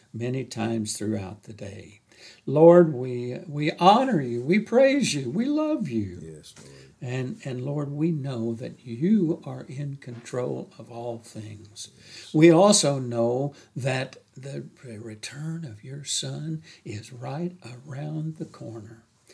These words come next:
Speaker 1: Lord, it's important that we all talk to everybody that we can, and so that we can bring 'em into your kingdom. So, Lord, give us those design, divine appointments, Lord,
Speaker 2: Yes,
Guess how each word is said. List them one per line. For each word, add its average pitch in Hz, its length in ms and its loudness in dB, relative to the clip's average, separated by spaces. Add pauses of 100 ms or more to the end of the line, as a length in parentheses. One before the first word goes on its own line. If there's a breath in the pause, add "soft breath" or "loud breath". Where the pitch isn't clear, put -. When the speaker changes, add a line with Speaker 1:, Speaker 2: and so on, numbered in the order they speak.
(240 soft breath)
Speaker 1:
Lord, 180 360 8
it's 156 300 -2
important 123 800 -6 (240 soft breath)
that 123 300 -2
we 139 340 -4
all 165 440 0
talk 117 380 -12
to - 200 -16
everybody 139 800 -6
that 127 340 -12
we 139 160 -10
can, 117 640 -8 (280 loud breath)
and 123 180 -2
so 131 240 2
that 120 220 -8
we 147 120 -2
can 123 300 -8
bring 139 340 -4
'em 123 260 -8 (260 soft breath)
into 156 420 0
your 123 400 -2
kingdom. 117 580 -6
So, 131 180 -4
Lord, 165 540 2 (280 loud breath)
give 170 260 6
us 107 220 -4
those 120 300 -16
design, 117 540 -18
divine 117 460 -16
appointments, 110 720 -20
Lord, - 340 -8
Speaker 2:
Yes, - 100 -14